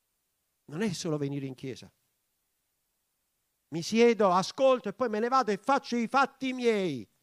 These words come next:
E illudo me stesso e illudo gli altri. Questa è ipocrisia.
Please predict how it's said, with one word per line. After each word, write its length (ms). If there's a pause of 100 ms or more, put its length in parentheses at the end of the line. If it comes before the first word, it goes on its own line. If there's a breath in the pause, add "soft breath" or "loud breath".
(1160)
E 140
illudo 320
me 100
stesso 400
e 40
illudo 260
gli 140
altri. 560 (420)
Questa 340
è 20
ipocrisia. 1080